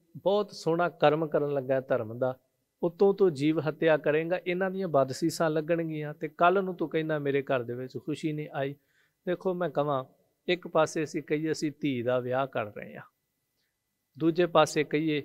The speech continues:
ਜੀ ਪੰਜ ਸੌ ਮੁਰਗਾ ਵੱਢਿਆ ਅਸੀਂ, ਪੰਜਾਹ ਬੱਕਰੇ ਵੱਢੇ ਅਸੀਂ, ਗੁਰਮੁਖੋ, ਕੀ ਜੀਵ ਹੱਤਿਆ ਕਰਕੇ ਤੇ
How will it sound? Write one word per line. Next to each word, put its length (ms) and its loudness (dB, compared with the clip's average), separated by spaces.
ਜੀ 100 -2
ਪੰਜ 360 2
ਸੌ 220 0
ਮੁਰਗਾ 360 -2
ਵੱਢਿਆ 420 -6
ਅਸੀਂ, 200 -16
ਪੰਜਾਹ 300 4
ਬੱਕਰੇ 420 2
ਵੱਢੇ 440 0
ਅਸੀਂ, 220 -12
ਗੁਰਮੁਖੋ, 560 -2
ਕੀ 220 -4
ਜੀਵ 340 -4
ਹੱਤਿਆ 380 0
ਕਰਕੇ 400 -2
ਤੇ 200 -10